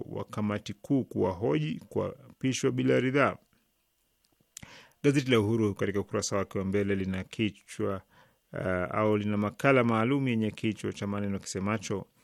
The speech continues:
"Undani wa mwanamke wa miaka sabini na minne aliyerudi darasani kusoma." Ni mke wa aliyekuwa naibu gavana wa B O T Bob Makani. Na mla ziada sina kutoka meza ya udondozi wa magazeti ya Afrika Mashariki asubuhi ya leo.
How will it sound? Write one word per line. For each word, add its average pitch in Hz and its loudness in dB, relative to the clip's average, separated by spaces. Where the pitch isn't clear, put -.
"Undani 117 4
wa 113 -4
mwanamke 104 0
wa 98 -2
miaka 107 0
sabini 110 0
na 104 2
minne 101 0
aliyerudi 92 -4
darasani 95 -4
kusoma." 104 -4
Ni 131 2
mke 110 0
wa 87 -6
aliyekuwa 95 2
naibu 117 2
gavana 110 0
wa 95 -2
B 95 -2
O 92 2
T 92 -8
Bob 95 0
Makani. 90 -2
Na 165 2
mla 139 6
ziada 117 4
sina 110 -2
kutoka 98 -4
meza 92 0
ya 92 -2
udondozi 98 -2
wa 117 -4
magazeti 107 -4
ya 110 0
Afrika - -8
Mashariki 131 -8
asubuhi 98 -8
ya 95 -6
leo. 98 -4